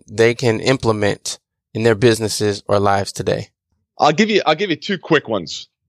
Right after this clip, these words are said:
Speaker 2: The first one is, if you have employees that are executing at the highest level, but they don't fit within the culture of your company,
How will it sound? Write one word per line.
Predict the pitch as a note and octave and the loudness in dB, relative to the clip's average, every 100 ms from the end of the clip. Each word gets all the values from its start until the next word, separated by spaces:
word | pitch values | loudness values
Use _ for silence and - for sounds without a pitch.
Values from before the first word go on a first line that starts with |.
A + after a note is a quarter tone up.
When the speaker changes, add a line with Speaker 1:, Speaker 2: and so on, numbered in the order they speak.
| _ - | _ -4
Speaker 2:
The | C3 | -2
first | C3 A3 A3+ | 2 2 2
one | D#3 C#3+ | 2 4
is, | B2 A2 G#2+ - - | 4 4 2 -2 -2
if | B2+ C3 C3 D3+ | 2 2 2 0
you | C#3+ | 0
have | C3+ D#3+ F3 G3 F3+ - | 2 2 4 2 -2 -6
employees | D3 C3+ - D3 C#3 A#2 G2+ F#2+ E2+ - - _ _ _ - | -6 -4 -2 2 4 2 0 -2 -4 -10 -16 _ _ _ -2
that | B2+ | 2
are | C3 - | 2 2
executing | D3+ - D#3+ - D#3+ D3 C3+ | 0 0 -4 0 0 2 0
at | - | 0
the | B2+ | 0
highest | C3+ A#2+ A2+ - | 2 2 0 -2
level, | A#2+ A#2+ G#2 F#2+ - _ _ _ | 0 2 2 0 -6 _ _ _
but | - A#2 | -2 2
they | B2+ | 2
don't | B2 D3+ - - | 2 0 -4 -2
fit | D#3+ - | -2 0
within | A#2+ B2 C3+ | -2 0 0
the | A#2+ | 0
culture | - - C3+ - C#3 | -6 0 0 2 0
of | A#2 | 2
your | A2+ | -2
company, | - B2+ B2 C#3+ C#3+ C#3 | 0 -2 0 0 -2 -4